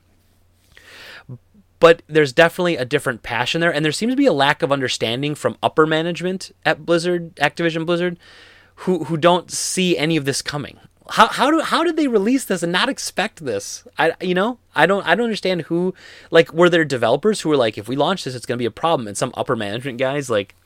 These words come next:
guy or gals, like, "Hey, man, we got a deadline. You gotta release it. You're not gonna get any more money to work on it. You gotta get some of that money coming in from the people buying it."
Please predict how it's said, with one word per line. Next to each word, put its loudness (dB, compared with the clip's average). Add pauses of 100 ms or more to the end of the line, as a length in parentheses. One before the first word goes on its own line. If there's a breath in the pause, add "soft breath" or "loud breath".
(200)
guy 0
or 0
gals, -2
like, -2 (1080)
"Hey, 6
man, -4
we -2
got 4
a 4
deadline. 2
You -6
gotta 2
release -4
it. -14 (540 soft breath)
You're 0
not 4
gonna 4
get 4
any 2
more 2
money 2
to 2
work 4
on 0
it. -8
You -6
gotta 2
get -6
some -4
of -2
that -2
money -2
coming -8
in -10
from -16
the -14
people -8
buying -8
it." -20